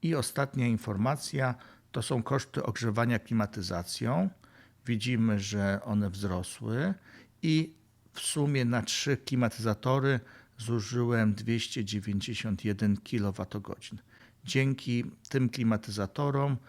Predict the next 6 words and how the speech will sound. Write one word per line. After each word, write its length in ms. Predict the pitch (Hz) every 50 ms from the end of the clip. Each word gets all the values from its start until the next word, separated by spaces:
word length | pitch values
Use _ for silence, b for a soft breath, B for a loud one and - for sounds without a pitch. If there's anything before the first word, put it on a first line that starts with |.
| B B B B
zużywam 580 | - - 117 104 95 127 127 110 117 110 104 101
mniej 300 | 107 107 113 113 110 104
gazu 540 | 107 104 101 101 95 101 107 101 95 92 92 - B B B B B B
na 160 | - 104 101 95
cele 320 | - - 104 95 95 92
grzewcze, 640 | 92 92 87 90 85 - - - - 180 208 240